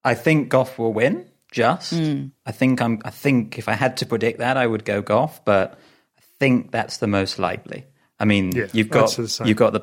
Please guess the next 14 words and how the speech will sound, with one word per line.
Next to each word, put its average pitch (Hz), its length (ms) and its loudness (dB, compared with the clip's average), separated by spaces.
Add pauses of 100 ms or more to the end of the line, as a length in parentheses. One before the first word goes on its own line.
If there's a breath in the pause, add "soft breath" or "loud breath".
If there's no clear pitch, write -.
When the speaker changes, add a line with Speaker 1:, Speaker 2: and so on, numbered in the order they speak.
Speaker 1:
you've 110 120 -2
got 107 140 0
two 143 160 4
of 131 60 6
the 120 60 2
big 117 200 0
three 104 300 4
there, 98 420 4
and 104 180 0
you've 95 220 -2
got 92 440 2 (420 soft breath)
Iga 107 140 2
Swiatek, 95 680 -2 (160)
the 95 240 2